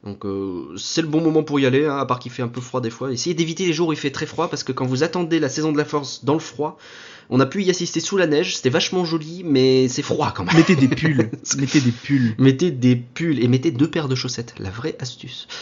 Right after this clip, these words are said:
Speaker 1: Euh,
Speaker 2: Les
Speaker 1: donc,
Speaker 2: petites
Speaker 1: on va
Speaker 2: chaufferettes
Speaker 1: reprendre
Speaker 2: aussi.
Speaker 1: avec,
Speaker 2: On parle pas assez de
Speaker 1: euh,
Speaker 2: chaufferettes.
Speaker 1: <laughs> avec notre, euh, notre deuxième partie du dossier,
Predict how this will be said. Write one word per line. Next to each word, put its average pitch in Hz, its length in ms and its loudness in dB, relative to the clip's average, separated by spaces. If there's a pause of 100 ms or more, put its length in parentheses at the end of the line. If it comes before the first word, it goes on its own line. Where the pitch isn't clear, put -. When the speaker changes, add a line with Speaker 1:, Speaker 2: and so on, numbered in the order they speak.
(380)
Speaker 1:
Euh, 143 300 8
Speaker 2:
Les 151 60 6
Speaker 1:
donc, 214 160 10
Speaker 2:
petites 185 240 4
Speaker 1:
on 175 40 10
va 170 80 6
Speaker 2:
chaufferettes 160 200 6
Speaker 1:
reprendre 180 400 4
Speaker 2:
aussi. 143 140 6
Speaker 1:
avec, 156 80 6
Speaker 2:
On 151 40 -4
parle 143 180 2
pas 160 60 6
assez 139 180 2
de 123 80 -2
Speaker 1:
euh, - 20 -4
Speaker 2:
chaufferettes. - 400 -6
Speaker 1:
<laughs> - 1500 -6
avec 147 380 2 (100)
notre, 143 460 0
euh, 131 640 2
notre 139 360 -2
deuxième 180 300 2
partie 170 340 -8
du 123 140 -8
dossier, 160 520 -6